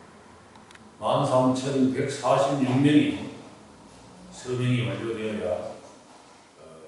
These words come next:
검수를 거쳐서 투표까지 진행이 되게 되는데 저희들이 이월 사일부터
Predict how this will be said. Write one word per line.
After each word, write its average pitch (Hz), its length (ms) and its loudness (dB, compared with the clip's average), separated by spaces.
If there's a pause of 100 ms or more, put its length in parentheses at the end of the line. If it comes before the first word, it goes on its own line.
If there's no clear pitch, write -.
(120)
검수를 104 400 -16
거쳐서 101 360 -16 (120)
투표까지 117 580 -18
진행이 101 420 -14 (880)
되게 110 180 -12
되는데 95 560 -16 (1300)
저희들이 127 680 -4 (1200)
이월 143 240 2
사일부터 - 840 -4